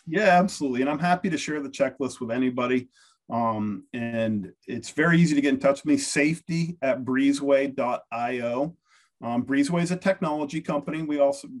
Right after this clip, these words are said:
we don't just do safety, we do cleaning and property care and operations software.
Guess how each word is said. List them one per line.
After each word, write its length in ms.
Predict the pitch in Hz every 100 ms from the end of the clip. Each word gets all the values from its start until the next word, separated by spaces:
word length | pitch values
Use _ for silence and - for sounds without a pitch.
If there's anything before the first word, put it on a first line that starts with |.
| 180
we 100 | 139
don't 180 | 139 139
just 220 | 143 -
do 80 | 147
safety, 460 | 139 139 131 139
we 100 | 131
do 160 | 131 131
cleaning 540 | 127 139 135 135 131 131
and 320 | 117 107 107
property 360 | 131 127 135 123
care 220 | - 123
and 100 | 120
operations 640 | 120 123 120 123 135 123
software. 560 | 120 113 - 117 107